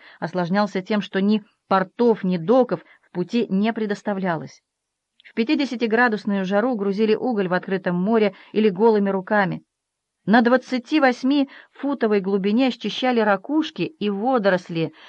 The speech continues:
и все это под доносительские издевательства мировой и не только мировой прессы, в то время как о японской эскадре в печати не было ни слова. Триста спартанцев вот уже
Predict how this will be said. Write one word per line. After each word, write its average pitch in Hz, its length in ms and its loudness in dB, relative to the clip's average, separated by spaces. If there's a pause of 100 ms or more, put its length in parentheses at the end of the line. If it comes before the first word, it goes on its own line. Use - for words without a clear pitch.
(160)
и 185 140 -4
все 277 320 -2
это 185 300 -2 (400)
под 180 300 0
доносительские 214 1120 0
издевательства 185 680 -2
мировой 185 520 2
и - 200 -6
не 170 160 -2
только 294 380 -2
мировой 208 340 0
прессы, 175 540 -8 (580)
в - 80 -20
то 208 100 4
время 214 260 4
как 202 220 0
о 196 100 2
японской 196 520 -2
эскадре 202 680 0 (300)
в - 80 -20
печати 233 440 -2
не 190 140 -2
было 185 160 -4
ни 185 120 -2
слова. 165 440 -8 (1800)
Триста 202 320 0
спартанцев 175 760 0 (240)
вот 196 180 -4
уже 196 240 0